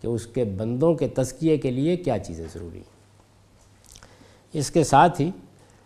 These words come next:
ये बहस पाया तकमील को पहुंच गई। अब हम तकसीम वरासत की बहस शुरू कर रहे हैं। ये आखिरी चीज़ है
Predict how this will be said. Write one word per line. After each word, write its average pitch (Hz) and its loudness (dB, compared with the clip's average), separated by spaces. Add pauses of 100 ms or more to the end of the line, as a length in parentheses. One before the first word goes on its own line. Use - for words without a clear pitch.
(760)
ये 131 2 (200)
बहस 120 2 (580)
पाया 120 -2
तकमील 127 0
को 170 2
पहुंच 147 2
गई। 147 0 (800)
अब 131 2
हम 139 4 (420)
तकसीम 165 2
वरासत 123 4
की 120 -2
बहस 87 -6
शुरू 87 -10
कर - -16
रहे 92 -18
हैं। - -20 (1800)
ये 170 4 (160)
आखिरी 170 4
चीज़ 87 -8
है - -20